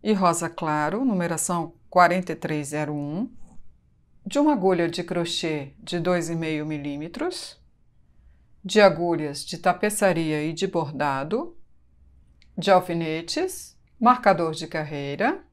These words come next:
e de continhas pretas. Também vamos precisar de linhas de bordar de novelinho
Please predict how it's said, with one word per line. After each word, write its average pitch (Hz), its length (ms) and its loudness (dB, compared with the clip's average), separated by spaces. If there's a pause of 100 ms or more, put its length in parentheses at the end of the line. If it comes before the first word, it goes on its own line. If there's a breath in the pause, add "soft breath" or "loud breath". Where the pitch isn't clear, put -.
(680)
e 233 80 0
de 226 140 0
continhas 226 540 0
pretas. - 760 -8 (140)
Também 208 320 4
vamos 220 260 4
precisar 170 800 -2
de 170 200 -6
linhas 185 420 -2
de 185 80 -2
bordar 165 720 -4 (600)
de 185 140 -4
novelinho 165 720 0